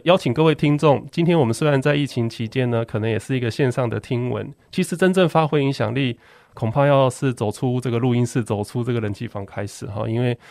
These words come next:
这个所谓邀请伙伴这件事情，大概很难单纯靠我们在一个房间里、一个桌上的一个纸上的一个作业哈，就完成这些所谓的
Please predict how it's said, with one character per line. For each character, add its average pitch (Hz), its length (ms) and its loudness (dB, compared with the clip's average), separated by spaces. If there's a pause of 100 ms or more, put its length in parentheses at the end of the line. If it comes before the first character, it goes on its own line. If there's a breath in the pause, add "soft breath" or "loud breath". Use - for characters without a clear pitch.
(180 loud breath)
这 - 120 -2
个 131 100 0
所 110 180 -4
谓 131 140 0
邀 131 160 4
请 123 180 0
伙 107 220 -6
伴 135 180 4
这 123 140 -2
件 123 160 0
事 123 180 -6
情， 104 300 -6 (460 soft breath)
大 165 120 4
概 156 140 6
很 107 180 -2
难 107 200 -2
单 139 200 2
纯 110 240 -4
靠 123 320 0
我 110 140 -4
们 104 180 -4
在 120 160 -4
一 117 60 -6
个 117 100 -6
房 107 240 -4
间 127 220 0
里、 113 180 -4 (380 soft breath)
一 127 80 -4
个 123 100 0
桌 - 220 2
上 135 240 0
的 107 100 -2
一 113 120 -2
个 110 180 -2
纸 107 220 -10
上 120 260 -2
的 104 100 -4
一 107 120 -4
个 110 120 -4
作 117 240 -2
业 113 160 -2
哈， 101 180 -6
就 113 160 -6
完 104 300 -2
成 117 220 0
这 135 180 2
些 127 200 -2
所 104 180 -8
谓 117 160 -2
的 110 200 -4